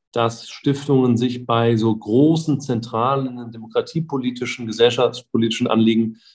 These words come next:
zusammenschließen müssen, dass sie sagen müssen, wir bündeln unsere Kräfte, wir bündeln unsere Ideen, ähm, wir schauen, was können wir dazu beitragen zu einem Thema und dann gemeinsame Sache zu machen. Äh, ich glaube, das ist eingedenk der großen Herausforderungen, in der wir uns befinden,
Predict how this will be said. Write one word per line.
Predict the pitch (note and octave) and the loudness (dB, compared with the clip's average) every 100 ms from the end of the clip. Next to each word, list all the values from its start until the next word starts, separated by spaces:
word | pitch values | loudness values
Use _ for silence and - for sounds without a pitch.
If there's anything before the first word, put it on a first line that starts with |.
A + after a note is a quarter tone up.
| _ | _
zusammenschließen | - A2 G#2+ D#3 D#3 D3 C#3+ C3+ | 0 4 6 4 4 0 2 0
müssen, | C#3+ C#3 C#3 B2+ | 0 -2 -6 -4
dass | G#2+ | -4
sie | A#2 | -2
sagen | G#2 G#2 A#2 A#2+ | 0 0 2 2
müssen, | A#2 - A2+ | 0 -2 -2
wir | G#2+ F2+ | -2 -2
bündeln | B2 D#3 C#3+ | 0 2 0
unsere | A#2+ A#2+ | -2 -6
Kräfte, | A#2+ B2+ A#2+ - B2 | -10 -12 -14 -6 -4
wir | G#2+ | -2
bündeln | - C3 B2+ | 0 2 0
unsere | B2 A2+ A#2 | -2 -6 -8
Ideen, | C#2 G#2+ A2+ A2+ C3 C3 B2+ _ - - _ _ | -8 0 4 6 8 6 2 _ -20 -20 _ _
ähm, | B2 A2+ A#2 A2 | 2 4 4 4
wir | A2 | 2
schauen, | - A#2 B2+ A#2+ | 4 4 6 2
was | A#2 | -4
können | - C3+ C3 A#2+ | -4 -2 0 2
wir | B2+ A#2 | 0 0
dazu | A2+ - A#2 | -2 -4 -6
beitragen | G#2 B2+ - A2+ A2+ A2+ A2+ | -4 -6 -4 0 2 0 -4
zu | A#2 | -8
einem | - G#2+ G#2+ | -6 -6 -2
Thema | A#2 A2 A2 A2 _ _ _ | 0 2 0 -2 _ _ _
und | - A2 | -2 2
dann | A2 A2 | 4 4
gemeinsame | G#2 A2 B2 G#2+ | 4 4 4 2
Sache | F#2+ F2 F2 | 0 -4 -10
zu | - | -8
machen. | F#2+ F2+ A2 G#2+ C3 | -6 -4 -2 -2 -2
Äh, | A2 G#2 - | -2 0 -2
ich | A#2+ | -4
glaube, | A2 G#2 G#2+ | 0 2 4
das | A2+ A2 - | 2 0 0
ist | A2 - - | -2 -2 -2
eingedenk | A#2+ B2 A#2+ A2+ | 2 4 2 2
der | G2 | -2
großen | G2+ D3+ D#3+ C3 | 2 2 2 -2
Herausforderungen, | G2+ G#2 G#2+ A2+ G2+ F#2+ G2+ | 0 -2 -4 -6 -4 -6 -8
in | G2 | -8
der | G2+ | -6
wir | G2+ | -4
uns | G#2 - - | -6 -10 -20
befinden, | - A#2+ A#2+ G#2 G2 | -4 0 0 -2 -8